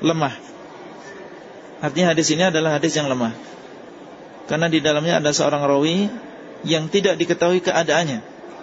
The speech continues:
apakah dia ini adalah orang yang thiqah, yang kuat hafalannya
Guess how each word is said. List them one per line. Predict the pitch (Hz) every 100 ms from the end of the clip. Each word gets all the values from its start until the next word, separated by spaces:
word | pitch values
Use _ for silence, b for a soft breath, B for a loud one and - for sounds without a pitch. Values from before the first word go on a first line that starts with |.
| - - - - -
apakah | 143 165 165 151
dia | 156
ini | 156
adalah | 156 147 131
orang | 151 151 147
yang | 139 139
thiqah, | 165 156 165 190
yang | 156 147
kuat | 156 151
hafalannya | 151 156 147 151 165